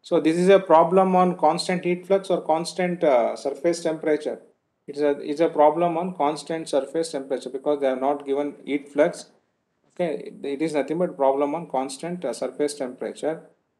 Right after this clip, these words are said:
See, first we'll calculate what is a heat transfer, because we know the inlet temperature and exit temperature.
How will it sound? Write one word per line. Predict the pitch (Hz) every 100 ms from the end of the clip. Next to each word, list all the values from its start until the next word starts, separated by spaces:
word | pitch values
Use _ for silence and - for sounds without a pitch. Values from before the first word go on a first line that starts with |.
| _
See, | - 175 175
first | 180 180 185
we'll | 185
calculate | 180 165 180 180 185 156
what | 147
is | 175
a | 180
heat | 165 156 175
transfer, | 170 160 151 175 156
because | 156 170 165
we | 160
know | 156 165
the | 151
inlet | 147 165 165
temperature | 156 151 156 156
and | 143
exit | 127 131 156
temperature. | 151 143 143 135 156 160